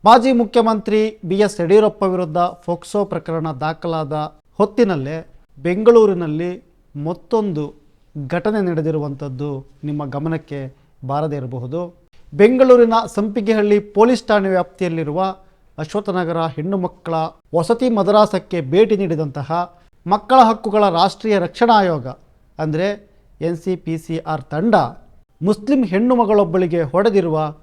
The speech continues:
ಗಂಭೀರ ಆರೋಪ ಬಂದಿದೆ. ಸ್ವತಃ ಬಾಲಕಿಯೇ ತನಗಾದ ಹಲ್ಲೆಯ ಕುರಿತು ಹೇಳಿಕೆಯನ್ನು ನೀಡಿದ್ದು, ಆಯೋಗದ ವರ್ತನೆಗಳು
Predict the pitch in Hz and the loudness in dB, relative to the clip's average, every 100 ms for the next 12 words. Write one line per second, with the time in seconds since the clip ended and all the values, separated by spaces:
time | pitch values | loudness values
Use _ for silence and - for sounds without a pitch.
0 | - 143 165 185 180 147 - 139 135 135 | -10 -6 -4 -4 -4 -4 -6 -8 -8 -8
1 | 131 127 123 123 120 113 123 135 _ _ | -10 -8 -10 -10 -10 -12 -14 -18 _ _
2 | _ _ _ - 190 208 196 175 139 170 | _ _ _ -6 -2 0 2 0 2 2
3 | 226 214 202 196 - 175 190 185 180 160 | 2 2 -2 -2 -2 -6 0 0 0 -4
4 | 135 - 180 247 233 220 156 143 202 208 | -6 -6 2 6 6 4 -6 -4 -4 -4
5 | 208 - - _ 185 233 247 - 190 170 | -6 -16 -20 _ 4 6 4 2 -2 -2
6 | 147 135 127 123 185 170 _ _ _ _ | -4 -6 -8 -6 -6 -8 _ _ _ _
7 | 139 165 214 208 175 156 139 175 226 254 | 0 4 6 4 2 -2 0 0 2 4
8 | 240 175 139 - _ | 4 2 0 -6 _